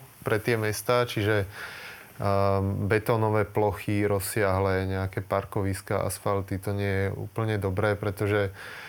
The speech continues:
to sú plochy, ktoré tú energiu počas dňa naakumulujú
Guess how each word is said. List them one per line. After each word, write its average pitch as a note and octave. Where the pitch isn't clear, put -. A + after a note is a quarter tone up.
to A2
sú A#2
plochy, A2
ktoré A2
tú G#2
energiu G#2
počas G2+
dňa G2+
naakumulujú A2+